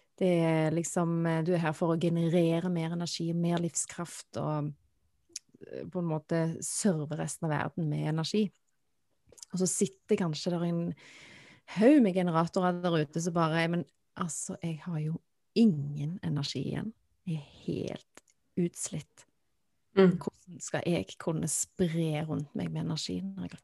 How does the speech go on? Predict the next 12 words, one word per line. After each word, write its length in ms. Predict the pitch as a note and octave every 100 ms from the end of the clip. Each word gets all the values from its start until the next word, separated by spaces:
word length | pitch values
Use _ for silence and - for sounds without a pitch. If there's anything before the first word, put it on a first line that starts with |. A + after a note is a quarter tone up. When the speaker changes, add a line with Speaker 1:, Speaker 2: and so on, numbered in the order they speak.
| _
Speaker 1:
knappt 720 | - F3+ E3+ F3 - - -
nog 260 | D#3+ _ - -
till 100 | F3+
att 60 | -
komma 180 | D#3+
mig 160 | D#3+ D#3+
igenom 260 | D#3+ D#3+ D#3+
min 100 | D#3
egen 220 | D3+ D#3
dag 160 | D#3+ -
själv? 220 | - - _ _ _ _ _ -
Speaker 2:
Mm. 100 | F#3+